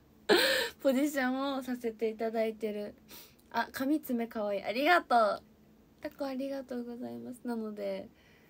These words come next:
センター様を一番近くの方で拝ませて、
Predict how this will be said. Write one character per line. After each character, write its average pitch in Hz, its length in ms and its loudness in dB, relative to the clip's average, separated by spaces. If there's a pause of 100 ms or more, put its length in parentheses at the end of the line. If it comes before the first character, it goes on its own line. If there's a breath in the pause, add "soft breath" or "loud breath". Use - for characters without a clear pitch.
セ 403 220 2
ン 370 100 0
タ 247 300 4
ー 254 40 -4
様 220 520 -2
を 214 400 2 (400)
一 294 220 0
番 302 340 6 (480)
近 320 320 6
く 233 280 0
の 202 160 -4
方 208 240 0
で 185 220 -8 (1000 loud breath)
拝 233 260 -2
ま 247 120 2
せ 240 180 -6
て、 - 320 -14